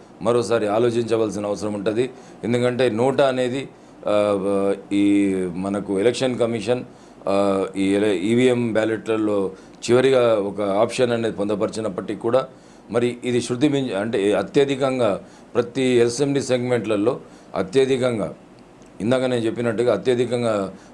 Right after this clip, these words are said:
నోటా ఓట్లు కూడా పడుతున్నాయి కాబట్టి, మరి ఈ, ఈ వీళ్ళు చైతన్యవంతులు కావాలి.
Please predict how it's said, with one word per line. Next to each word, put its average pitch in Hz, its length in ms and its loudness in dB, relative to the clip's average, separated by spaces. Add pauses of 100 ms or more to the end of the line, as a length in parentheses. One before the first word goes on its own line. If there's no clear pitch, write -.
నోటా 120 300 2
ఓట్లు 113 260 -2
కూడా 120 160 2
పడుతున్నాయి 104 500 -4
కాబట్టి, 95 460 -2 (400)
మరి 113 140 2 (240)
ఈ, 107 280 2 (580)
ఈ 101 100 0
వీళ్ళు 131 200 4
చైతన్యవంతులు 131 760 2
కావాలి. 82 360 -2